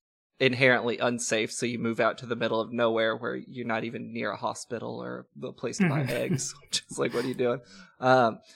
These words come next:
Speaker 1: and it's clear in Jackson, I don't think the game wrestles with this, but its security is easily broken.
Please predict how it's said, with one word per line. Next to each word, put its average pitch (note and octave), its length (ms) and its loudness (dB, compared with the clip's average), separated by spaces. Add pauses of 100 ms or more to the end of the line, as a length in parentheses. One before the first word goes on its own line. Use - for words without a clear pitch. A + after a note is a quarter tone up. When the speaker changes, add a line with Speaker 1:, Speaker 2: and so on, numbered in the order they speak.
(240)
Speaker 1:
and F3+ 220 12
it's G3 240 10
clear G3 380 12
in E3+ 200 10
Jackson, F3+ 500 8
I D3+ 120 8
don't D#3+ 140 10
think D3 160 6
the C3+ 60 2
game C3+ 220 6
wrestles D3 420 6
with B2 220 -2
this, - 320 -4 (260)
but D3 220 10
its D3+ 160 2
security D3 600 6
is B2 240 2
easily B2+ 460 2
broken. C3+ 460 2